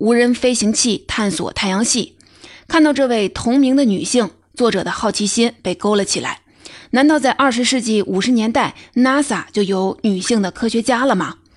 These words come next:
在搜索资料的过程当中，作者就发现了最早任职于nasa的女孩们的故事，也就是我们今天这本书的主人公们。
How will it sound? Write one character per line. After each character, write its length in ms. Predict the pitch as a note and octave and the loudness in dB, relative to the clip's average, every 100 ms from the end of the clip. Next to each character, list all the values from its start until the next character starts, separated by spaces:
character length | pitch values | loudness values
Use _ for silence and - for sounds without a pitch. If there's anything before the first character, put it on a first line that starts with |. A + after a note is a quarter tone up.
| - - - - | -20 -20 -20 -4
在 140 | C4 | -2
搜 220 | B3 C#4+ | 2 0
索 120 | B3+ A3 | 2 0
资 120 | B3 | 0
料 160 | B3+ A#3 | 0 0
的 80 | G#3+ | 0
过 140 | A3 | -2
程 180 | G#3+ G#3 | 0 0
当 160 | A3 | 2
中， 300 | A#3 B3 B3 - | 2 2 0 -4
作 140 | A#3 G#3 | -2 -2
者 120 | F#3 | -2
就 140 | F#3+ | -4
发 240 | F#3+ G#3+ A3 | -2 -2 0
现 180 | A3 | -2
了 140 | G3 F#3 - - | -2 -4 -8 -6
最 120 | C4+ | -4
早 240 | - F3 F3+ | -2 -2 -2
任 240 | G#3+ A3+ | 0 0
职 180 | F#3 G#3 | 0 0
于 200 | F#3 G3 | 0 0
nasa 500 | A3+ A3+ A3 A3 G3 | 0 0 -2 -2 -2
的 140 | F#3+ - | -4 -4
女 140 | G3+ F#3 | -4 -4
孩 300 | - D#3 G#3 | -4 -2 2
们 140 | D4 | 2
的 100 | A#3+ | 2
故 160 | E3+ F#3 | 0 -2
事， 220 | - E3+ - - - | -2 -4 -10 -20 -4
也 100 | G#3+ | 0
就 100 | A3+ | 2
是 120 | G#3+ | 2
我 160 | A3 F#3 | 0 0
们 160 | F3+ F3+ | -2 -4
今 220 | A#3+ A#3 | 0 0
天 200 | A#3+ A#3+ | 0 -2
这 120 | A3+ | -2
本 120 | F#3+ | -4
书 200 | F3+ G#3 | -4 -2
的 180 | G3 E3 - - | -2 -4 -8 -10
主 140 | F#3 | -6
人 160 | F3+ F#3 | -6 -2
公 220 | A3+ C4+ | 2 4
们。 120 | B3+ | 4